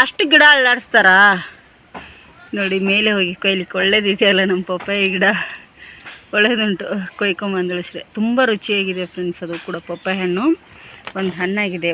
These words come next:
ಒಂದು ನಾಲ್ಕು ಹಣ್ಣಾಗಿತ್ತಲ್ಲ ಮೊನ್ನೆ, ಎಲ್ಲ ಅಮ್ಮರಿಗೆ ಕೊಟ್ಟು ಬಂದಿದ್ದಾರೆ. ಓದು ಇಲ್ಲ. ಆ, ಇಲ್ಲಿ ಒಂದು ಹಣ್ಣು ಆಗ್ತಾ ಇದೆ ನೋಡಿ. ಈಗ ಮತ್ತೆ ಒಂದು ಕಾಣ್ತಿರ್ಬೋದು ನಿಮಗೆ. ಇಲ್ಲಿ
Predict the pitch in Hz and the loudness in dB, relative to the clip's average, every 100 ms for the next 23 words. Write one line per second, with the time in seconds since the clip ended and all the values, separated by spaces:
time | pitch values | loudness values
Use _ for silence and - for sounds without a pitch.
0 | 165 190 185 180 - 202 208 190 175 180 | 0 2 2 0 -2 -2 0 -2 -4 -6
1 | 170 170 175 170 165 170 170 170 165 170 | -2 -2 -2 -2 -2 -4 -4 -8 -8 -12
2 | 170 175 175 165 156 156 165 185 - _ | -8 -8 -6 -6 -6 -6 -6 -8 -12 _
3 | - - - _ - 214 214 202 190 214 | -20 -20 -20 _ -14 -6 -2 0 0 -2
4 | - - - - - - - - - - | -8 -20 -18 -18 -18 -20 -20 -20 -18 -10
5 | - 214 202 202 196 214 220 202 190 180 | -6 -4 -2 -2 -2 0 0 -2 -4 -4
6 | 180 170 - 180 180 170 165 165 180 180 | -4 -4 -4 -4 -4 -6 -6 -8 -10 -14
7 | 190 196 - 220 214 - - - - - | -12 -12 -6 -6 -6 -12 -16 -12 -12 -14
8 | - - 202 196 185 196 190 180 190 185 | -20 -14 -10 -10 -10 -10 -8 -8 -8 -8
9 | 185 190 - - - - _ _ _ - | -8 -10 -14 -20 -20 -20 _ _ _ -20
10 | - - - - - 196 202 | -20 -20 -20 -8 -4 -2 -4